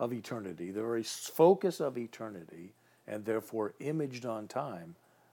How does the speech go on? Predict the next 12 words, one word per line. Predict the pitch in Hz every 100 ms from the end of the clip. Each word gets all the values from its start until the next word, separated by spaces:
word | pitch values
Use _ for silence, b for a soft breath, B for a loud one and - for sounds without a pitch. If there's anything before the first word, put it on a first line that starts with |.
| b b -
a | 101
God | 117 139
who | 143 135
is | 127
a |
consuming | 120 120 - 131 127 120
fire. | 123 127 95 82 b b
He | 120
will | 117 117
not | 113 107 107
be | 101
disregarded. | 92 92 - 82 78 76